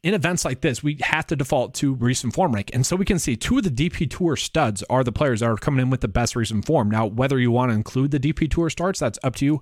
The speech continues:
I have decided to include those, especially this season, in which D P Tour players are definitely playing for more of a P G A Tour card now. Right? Uh, and Thomas Dietrich has been someone we've been in on a lot. You guys know it. He's been playing some extremely good golf.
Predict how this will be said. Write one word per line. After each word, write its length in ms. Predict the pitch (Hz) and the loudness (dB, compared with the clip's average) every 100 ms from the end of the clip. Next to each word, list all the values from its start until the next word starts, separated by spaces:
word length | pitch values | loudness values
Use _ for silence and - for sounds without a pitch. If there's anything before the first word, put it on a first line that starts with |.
| - - | -4 -8
I 160 | - 208 | -2 -2
have 300 | - 190 170 | 2 2 2
decided 460 | 135 - 127 135 131 | 0 0 2 0 0
to 120 | 123 | -2
include 360 | 113 - 180 | 0 2 2
those, 240 | 117 110 - | 2 0 0
especially 420 | - 123 120 123 | -2 -2 0 0
this 220 | 107 165 | 0 0
season, 340 | - 110 107 107 | 0 -2 0 0
in 200 | 127 120 | 0 2
which 260 | 160 - - | 0 -2 -4
D 180 | - 135 | 0 0
P 160 | 135 143 | 2 0
Tour 280 | - 233 135 | 2 2 2
players 340 | - 113 110 - | 2 2 0 0
are 220 | 113 104 | 0 0
definitely 480 | 95 - 156 165 143 | 0 -2 -2 0 -2
playing 380 | - 170 131 110 | 0 0 0 -2
for 180 | - 113 | -2 0
more 220 | 110 107 | 2 2
of 80 | 110 | 0
a 80 | 104 | 0
P 140 | 131 | 0
G 140 | 117 | 0
A 100 | 117 | 0
Tour 260 | 104 123 104 | 0 0 0
card 300 | 120 127 95 | 2 0 0
now. 220 | 85 50 _ _ | -6 -10 _ _
Right? 280 | 107 127 - - - - - - | -4 -4 -4 -14 -20 -18 -14 -2
Uh, 240 | 127 117 - | 0 0 0
and 120 | 156 | 0
Thomas 220 | 226 127 | 2 0
Dietrich 300 | 127 131 123 | -2 0 0
has 80 | 107 | 2
been 160 | 113 | 0
someone 300 | 104 135 117 | 0 0 2
we've 120 | 113 113 | 2 2
been 160 | 107 | 2
in 140 | 117 123 | 2 2
on 160 | 113 | 0
a 80 | 98 | 0
lot. 320 | 101 131 127 | 2 2 2
You 100 | 117 | 2
guys 240 | 120 104 110 | 2 2 2
know 180 | 147 | 2
it. 80 | 143 | 2
He's 120 | 113 | 0
been 160 | 104 104 | 0 -2
playing 280 | 110 110 104 - | 0 0 -2 -6
some 200 | - 120 | -2 -2
extremely 500 | - - 190 151 113 | 0 0 2 2 0
good 220 | 107 98 | 0 0
golf. 320 | 117 80 - | 0 -2 -8